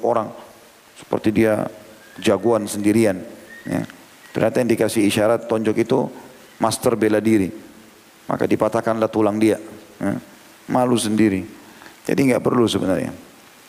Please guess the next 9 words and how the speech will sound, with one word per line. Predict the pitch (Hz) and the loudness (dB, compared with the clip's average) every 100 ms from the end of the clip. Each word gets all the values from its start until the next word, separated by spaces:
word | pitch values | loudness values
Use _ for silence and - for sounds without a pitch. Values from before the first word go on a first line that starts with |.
| - | -10
Yang | - 147 147 | -2 0 2
kesembilan, | 143 143 151 135 113 117 - | 0 4 4 4 2 -4 -2
larangan | 117 120 135 139 113 | 0 2 0 -2 0
adalah | 107 123 156 - - - - | 2 2 0 -6 -16 -20 -20
tidak | - 107 110 117 | -2 0 2 2
boleh | 131 139 | 4 4
juga | 123 131 131 | 2 2 2
menipu | 117 117 120 113 | 2 0 0 0
hartanya, | 101 101 117 107 92 | 0 0 -2 0 -4